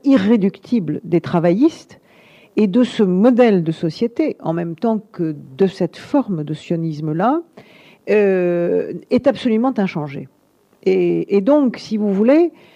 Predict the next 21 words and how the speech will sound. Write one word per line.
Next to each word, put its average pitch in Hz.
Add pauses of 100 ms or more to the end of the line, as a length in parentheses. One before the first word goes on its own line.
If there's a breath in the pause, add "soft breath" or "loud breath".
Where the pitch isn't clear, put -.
(180 soft breath)
quand 285
Begin 214
arrive, 180
euh, 156
au 165
pouvoir, 220 (800)
et 240
ça -
me 175
fait 170
penser 165
un 185
peu 240 (360)
à 143
ce -
qui -
s'est -
passé 160
avec 151
Netanyahou, 214 (720 soft breath)
euh, -